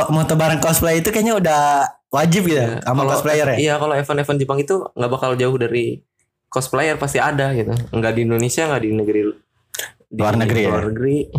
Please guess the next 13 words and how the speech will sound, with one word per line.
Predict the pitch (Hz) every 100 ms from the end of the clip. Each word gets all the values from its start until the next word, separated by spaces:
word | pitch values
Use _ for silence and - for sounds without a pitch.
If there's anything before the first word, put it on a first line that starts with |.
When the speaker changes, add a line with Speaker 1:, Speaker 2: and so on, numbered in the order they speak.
| - - - - - -
Speaker 1:
Apalagi | 113 127
di | 156
Jepangnya | 123 113 117
sendiri. | 120 131 151 131 113
Speaker 2:
<laughs> | 123
Iya. | 123 104 101 - _ _ _ _ _ - _ _ _ _ _ _ - - - - - -
Speaker 1:
Te-, | 143 151 - -
ya | 175 165
gitu | 180 220 233
sih, | 226 226
kayak | 226 175 165 165 165
gimana | 165 208
ya? | 123